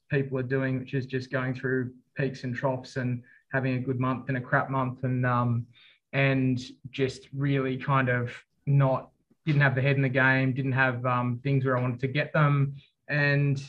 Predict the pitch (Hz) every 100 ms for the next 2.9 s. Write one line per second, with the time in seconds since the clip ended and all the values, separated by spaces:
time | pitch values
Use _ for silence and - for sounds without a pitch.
0 | - 143 135 135 123 139 - 139 135 135
1 | 131 127 143 131 127 131 127 123 131 131
2 | 131 131 127 - 135 156 156 156 147